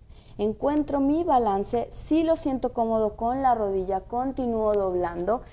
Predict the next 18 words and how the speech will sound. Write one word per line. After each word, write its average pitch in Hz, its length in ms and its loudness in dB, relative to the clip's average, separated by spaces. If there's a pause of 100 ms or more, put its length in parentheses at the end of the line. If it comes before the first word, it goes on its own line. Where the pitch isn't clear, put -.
(180)
y 226 120 4
hago 269 220 8
una 302 200 8
rotación 254 560 0
externa 269 760 4
de 214 100 6
la 202 220 6
pierna 262 420 6
derecha 233 520 4
y 269 120 2
las 247 240 4
puntas 294 360 4
de 294 120 6
los 226 160 2
dedos 240 260 6
miran 233 340 2
hacia 226 280 0
arriba. 240 420 2